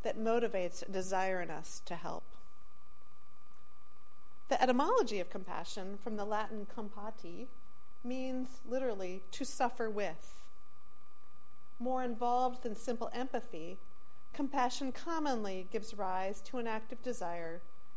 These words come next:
to alleviate another's suffering. On the other end of the spectrum,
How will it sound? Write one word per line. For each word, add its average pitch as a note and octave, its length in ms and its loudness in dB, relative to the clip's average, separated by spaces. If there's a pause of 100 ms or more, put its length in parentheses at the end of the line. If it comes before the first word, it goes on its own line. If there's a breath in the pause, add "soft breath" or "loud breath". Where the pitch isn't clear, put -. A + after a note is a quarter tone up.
(140)
to B3+ 180 0
alleviate A3 680 0
another's F#3 380 0
suffering. E3 640 -2 (2500 loud breath)
On G3+ 120 2
the G3+ 100 4
other A3 220 4
end A#3+ 120 4
of A3+ 60 4
the A#3+ 60 4
spectrum, C4+ 720 2